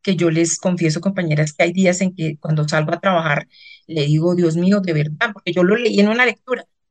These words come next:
que hasta le decían, "Mira, hasta, hasta yo quiero saber hoy cómo me voy a ir vestida para estar con, con este cliente que tengo", y me lo dice. Y yo siento que esa es la certeza, que voy a acertar, porque son personas importantes en mi trabajo,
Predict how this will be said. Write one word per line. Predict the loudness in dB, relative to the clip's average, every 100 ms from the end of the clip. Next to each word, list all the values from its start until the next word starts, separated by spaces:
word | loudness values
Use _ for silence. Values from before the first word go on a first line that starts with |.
| _
que | -6 -6
hasta | -4 -2 -2 -2
le | -2
decían, | 0 0 2 2
"Mira, | 2 0
hasta, | -2 -10
hasta | -10 -10 -8
yo | -6
quiero | -2 0 0 -4 _ _
saber | -2 0 2
hoy | 0 -2
cómo | 0 2
me | 2
voy | 0
a | -2
ir | -4
vestida | -8 -2 0 0 -2 _
para | -4 -2
estar | 0 -2 -2 -6 _ _ -2
con, | 2 4 2 0
con | 0 0
este | 0 -2 -2
cliente | 2 2 2 -4
que | -10
tengo", | -6 -4 -4 -8 _ _ _ _
y | 4
me | 6 6
lo | 4
dice. | 0 -2 -12 _ _
Y | -4 -2
yo | 0
siento | 0 -2 -2
que | -4
esa | -2
es |
la | -2
certeza, | -2 -4 0 0 0 -4
que | -6
voy | -4 -2
a | -4
acertar, | -4 -6 -2 0 0 -2 _ _ -12
porque | -10 -6 -4 -4
son | -6 -6 -6
personas | -6 -2 -2 -2
importantes | -4 -6 -2 -2 -2 -4
en | -2
mi | -2
trabajo, | 0 0 2 -2